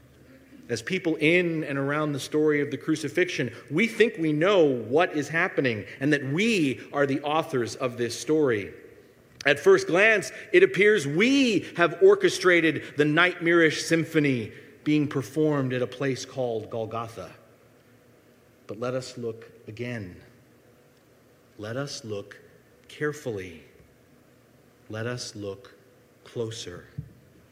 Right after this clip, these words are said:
From our vantage point, we think we are putting a bad man down for good.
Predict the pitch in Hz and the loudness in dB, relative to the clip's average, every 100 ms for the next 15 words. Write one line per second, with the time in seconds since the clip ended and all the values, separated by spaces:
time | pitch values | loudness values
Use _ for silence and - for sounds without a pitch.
0 | _ _ _ _ _ _ _ _ - 123 | _ _ _ _ _ _ _ _ -8 -6
1 | 123 147 147 147 151 151 131 - 160 170 | -2 -2 0 0 -2 -4 -10 -6 -4 -4
2 | - - - - _ _ 107 160 226 - | -6 -18 -20 -20 _ _ -6 -4 -4 -4
3 | 135 131 - - - - _ - 123 151 | -4 -4 -8 -18 -20 -20 _ -8 0 0
4 | 147 156 156 143 113 135 147 156 160 139 | 2 0 0 -2 -2 -2 0 0 -2 -4
5 | 139 139 139 135 120 123 127 127 127 - | -2 -2 -2 -4 -4 -4 -4 -6 -8 -8
6 | 127 110 110 123 98 - | -8 -6 -4 -4 -4 -8